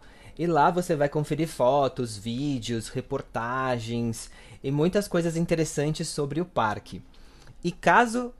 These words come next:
você passe pela cidade de São Paulo, não deixe de conferir o parque para observar as incríveis e diversas árvores e as várias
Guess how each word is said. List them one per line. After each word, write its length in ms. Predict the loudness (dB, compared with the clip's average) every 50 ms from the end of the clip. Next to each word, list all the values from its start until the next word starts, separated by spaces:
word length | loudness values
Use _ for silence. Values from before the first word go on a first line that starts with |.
| -20 -20 -20 -16
você 420 | -8 -4 -2 -2 -2 0 0 -2
passe 600 | -2 -2 -4 -2 0 0 0 0 -2 -4 -6 -8
pela 280 | -6 -4 -2 -2 -2 -2
cidade 480 | -4 -6 -4 0 2 2 2 2 0 -6
de 60 | -8
São 260 | -4 -2 -2 -2 -2
Paulo, 480 | -2 0 2 2 4 4 2 2 0 -2
não 440 | -2 -2 0 2 4 2 2 2 0
deixe 480 | 0 0 2 2 2 0 -2 -2 -4 -6
de 120 | -6 -6
conferir 600 | -4 -2 -2 -2 -2 -2 -4 -2 0 0 0 2 0
o 60 | 0
parque 600 | 0 -4 -4 -2 -2 -2 -2 -4 -6 -8 -10 -10 -12 -18 _ _ -16 -14 -14 -16 -20 -20 -20 -20 -8 -2
para 220 | 0 2 2 2
observar 840 | 2 2 0 2 2 2 2 2 0 0 2 4 4 4 4 2 0 0
as 240 | -2 -2 -2 -2 -2
incríveis 800 | -2 -2 0 -2 -2 0 2 0 0 0 0 0 0 0 0 0
e 80 | 0
diversas 840 | 0 0 -4 -4 0 0 2 2 2 0 -2 -2 -4 -4 -2 0 2
árvores 800 | 2 4 4 2 0 -2 -2 -2 -2 -2 -4 -4 -6 -10 -10 -6
e 140 | 0 2 2
as 240 | 2 2 0 -4 -2
várias 580 | 0 4 4 6 6 6 4 4 0 -2 -8